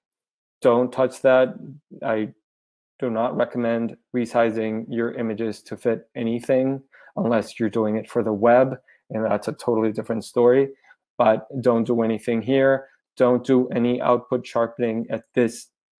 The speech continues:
uh, stage. The output sharpening should be done when, um, you're actually in the print screen, um, in the printing module. So, uh, here you're gonna be in file name, you're gonna be,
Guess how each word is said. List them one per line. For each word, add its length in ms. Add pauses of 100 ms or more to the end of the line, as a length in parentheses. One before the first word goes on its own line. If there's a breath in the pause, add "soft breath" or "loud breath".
(200)
uh, 280
stage. 680 (360 soft breath)
The 120
output 420
sharpening 520
should 260
be 100
done 480
when, 380 (560)
um, 400 (200)
you're 240
actually 500
in 160
the 80
print 360
screen, 600 (640)
um, 560 (800)
in 180
the 80
printing 420
module. 500 (340)
So, 760
uh, 540 (460)
here 600
you're 200
gonna 140
be 300
in 180
file 280
name, 220
you're 100
gonna 160
be, 260